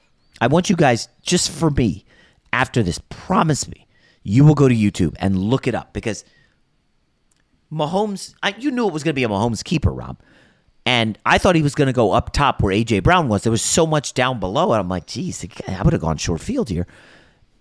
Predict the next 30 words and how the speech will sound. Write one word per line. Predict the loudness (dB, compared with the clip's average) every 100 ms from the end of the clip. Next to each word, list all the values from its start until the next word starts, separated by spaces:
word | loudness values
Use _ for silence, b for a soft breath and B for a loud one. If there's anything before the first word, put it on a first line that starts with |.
| _ _
And, | -2 -2 -6 _ _ _ _ _
you | -2 0
know, | 0 -4 _
all | 0
of | 0
a |
sudden, | 2 0 0
Hurts | -2 -2
is | -8
scrambling | -8 -6 -6 -4
down, | -2 -2 -2
and | -2
you're | 0
like, | -2 -4
"Okay, | -2 0 2 0 -2
this | -4 -4 -4
is | -2
not | 0 0
happening. | 0 0 -2 0
There's | -2 -2
no | 2 2
way | 2 0
he's | 0
getting | -2 0 -2
in." | -2 -4 b b b b
There's | -4 -4
two | -2 0 0
cornerbacks | 2 0 2 2 0 0
over | 0
there. | 0 2 0 -4